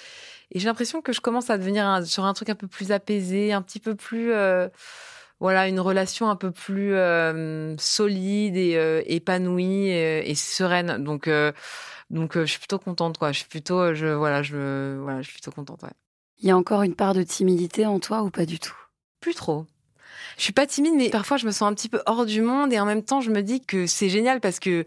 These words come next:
Speaker 1: euh, j'arrive à trouver, euh, un endroit qui me plaît ou dans lequel je me sens bien. Donc voilà, je suis cette personne-là et puis peut-être que ça,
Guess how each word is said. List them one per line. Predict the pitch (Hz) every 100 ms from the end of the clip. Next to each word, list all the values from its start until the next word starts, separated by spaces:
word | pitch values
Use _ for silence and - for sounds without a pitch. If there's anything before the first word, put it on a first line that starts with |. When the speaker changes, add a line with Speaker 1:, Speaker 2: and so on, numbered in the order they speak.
| - - - - -
Speaker 1:
euh, | 165 165 160
j'arrive | 185 190 208
à | 190
trouver, | - 190 196 226
euh, | 196 165 160 160 -
un | 135 180
endroit | 180 175 214
qui | 214 185
me | 175
plaît | - 226 226
ou | 196
dans | 175
lequel | 175 185
je | 185
me | 180
sens | - 202
bien. | 196 214
Donc | 180 156
voilà, | 220
je | 233
suis | -
cette | 165 170 -
personne-là | 160 - 160 151 180 233
et | 208
puis | 175
peut-être | 151 185
que | 180
ça, | 170